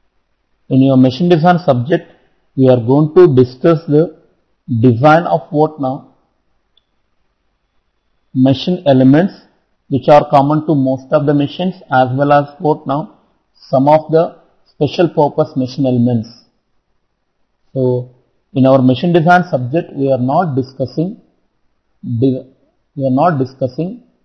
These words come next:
design of any of the machines, but we are discussing the design of machine elements which are common to most of the machines.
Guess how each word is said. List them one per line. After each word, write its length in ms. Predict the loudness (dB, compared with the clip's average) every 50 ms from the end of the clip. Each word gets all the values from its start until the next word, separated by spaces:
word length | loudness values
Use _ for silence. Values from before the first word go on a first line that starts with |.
| _ _ _ _ _ _ _ _ _ _ _ _ _ _ _ -8 -4 -2
design 380 | -2 0 0 0 0 0 2
of 260 | 0 -2 -4 -4 -8 _
any 300 | -4 -2 0 0 2 2
of 140 | 2 2 2 0
the 60 | 0
machines, 440 | 0 0 -2 -4 -6 -8 -8 -8 -8 _ _ _ _ _ _ _ -2
but 300 | 0 0 0 0 -2 -6
we 160 | -2 0 2
are 80 | 2 2
discussing 640 | 0 -2 -4 -4 -8 -10 -10 -8 -6 -6 -4 -4
the 260 | -4 -4 -4 -6 _ _ _ _ _ _ _ -6 -2
design 380 | 0 0 0 2 2 0 2 2
of 200 | 0 0 -2 -4 -6
machine 340 | -4 -4 -4 -4 -4 -2 0
elements 420 | 0 0 0 0 -2 -2 -6 -8 _ _ _ _ _ _ _ -8
which 220 | -6 -6 -4 2
are 240 | 4 4 4 4 2
common 420 | -2 -2 -2 -2 -2 -2 -4 -4 -4
to 120 | -2 -2
most 340 | -2 -2 -2 -4 -6 -4 -4
of 140 | -2 -2 -2
the 80 | -2
machines. 600 | -2 -2 -2 -4 -8 -6 -6 -6 -6 -6 -10 _